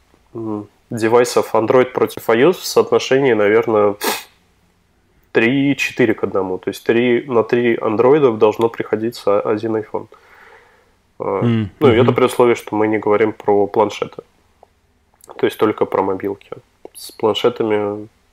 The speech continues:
Speaker 1: там несколько другая ситуация. Я даже, наверное, точно не смогу сказать. Я, у нас очень так поверхностно насчёт,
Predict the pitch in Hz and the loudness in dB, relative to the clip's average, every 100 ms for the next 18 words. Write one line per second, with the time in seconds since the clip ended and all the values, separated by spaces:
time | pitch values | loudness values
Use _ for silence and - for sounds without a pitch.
0 | _ _ - 104 104 107 - 110 117 117 | _ _ -6 -4 -4 -8 -8 0 0 2
1 | 95 - 117 117 - 98 98 98 98 98 | -2 0 0 0 0 0 0 -4 -4 -4
2 | 95 98 92 _ _ - 120 - 110 104 | -4 -8 -10 _ _ 0 0 0 -4 -2
3 | - 110 101 - 95 110 - 98 98 - | -2 -2 -2 -2 0 0 -2 -10 -10 -8
4 | 104 98 - 107 - 98 95 - 107 104 | -6 -4 -2 -2 -2 -8 -6 0 2 2
5 | - 98 - 101 101 - - | 0 -12 -10 -10 -8 -8 -10